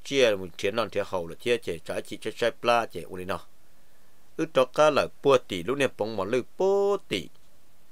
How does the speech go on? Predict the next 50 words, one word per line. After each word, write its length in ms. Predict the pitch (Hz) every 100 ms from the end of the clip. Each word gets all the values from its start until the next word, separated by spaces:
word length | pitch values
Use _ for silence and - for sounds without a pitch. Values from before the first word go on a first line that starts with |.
| - - -
Ủa 120 | 104
giờ 380 | 92 117 107 95 -
bóng 280 | 98 95 98 - - - - - - - -
tiệt 240 | 131 110
cha 180 | - 127
thiệt 240 | 123 131 -
bóng 220 | 101 98
số 200 | - 107
sự. 220 | - 104 87 - - - - - -
Người 120 | 104 90
bua 120 | - 127
tỷ 220 | - 92
sẽ 120 | 123 -
bóng 120 | 98
một 160 | 110 -
chia 180 | 131 104
đi 100 | 95
trả 140 | 98
lại. 200 | 85 92 - - - - - - - - - - -
Giờ 100 | 127
một 240 | 131 143 -
chia 160 | 160
nó 100 | 135
chỉ 180 | 123 120
một 140 | 151 110
rõ 140 | 107
im 160 | 131 139
mỏ 240 | 113 104
mỏ 200 | 135 113
sẽ 160 | 95 143
tổ 240 | 143 117
một 160 | 98 90
tàu 160 | 110 104
tụ 180 | - -
bua 260 | - 104 107 -
chia 200 | 147 120
tên 180 | 120 98
đầu. 220 | 90 87 - - - -
Một 220 | 120 131 -
khảo 180 | 107
một 120 | 95 98
cái 120 | 120 -
khua 320 | - 104 90 -
cho 100 | 113
là 60 |
một 120 | 90 82
nọ 240 | 104 117 92
thầu. 180 | 92 - - - - -
Là 120 | 104 95
một 140 | 85